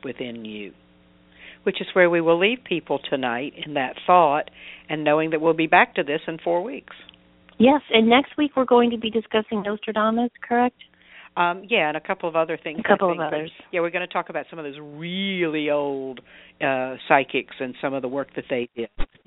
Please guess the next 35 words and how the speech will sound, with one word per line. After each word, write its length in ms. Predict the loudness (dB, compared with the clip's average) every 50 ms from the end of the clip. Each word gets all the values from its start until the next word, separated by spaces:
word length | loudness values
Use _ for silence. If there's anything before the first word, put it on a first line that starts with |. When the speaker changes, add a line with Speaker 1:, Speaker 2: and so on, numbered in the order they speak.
| _ _ _ _ _ _ _ -20 -20 _ _ _ _ _ _ -18 -18 -18 -20 -20 _ _ _ _ _ _ _ _ _ _ _ -18 -2 2
Speaker 1:
So 80 | 2 4
we 140 | 4 2 4 6
hope 80 | 6
Speaker 2:
So, 140 | 6 6 6 4
Speaker 1:
that 40 | 0 -6 _ _ _ _ _ _ _ _ _ _ _ _ _ _ _ _ _ _
Speaker 2:
go 80 | -6 -6
ahead. 220 | -6 -6 -10 -12 -14 _ _ _
Speaker 1:
I 80 | -10 -10
was 80 | -10
just 160 | -10 -12 -10 -10
gonna 120 | -12 -6 -6
say 80 | -8
we 100 | -6 -6
hope 140 | -8 -8 -8 -8
everybody 340 | -10 -8 -8 -8 -8 -8
has 100 | -8 -10
a 40 | -10
great 220 | -6 -6 -6 -6 -6
week. 200 | -10 -12 -12 _ _ -14
You 80 | -10 -4
go 120 | -2 -2
ahead. 200 | -2 -2 -4 -4 -2 4
Speaker 2:
Yes, 240 | 6 6 6 6 2 -2 _
and, 240 | 0 0 0 0 -2 0
and 120 | 0 2 4
I 80 | 4
was, 120 | 2 0 -2 0
well, 100 | 2 2 4
I 140 | 4 2
was 80 | 0 -2 -2
going 220 | 0 2 2 2
to 80 | 0 -2 -2
say 420 | 2 4 4 4 4 2 0 -2 -4
we 300 | -4 -4 -2 -2 -4 -4 -6
are, 480 | -8 -6 -4 -2 -2 -2 -2 -4 -8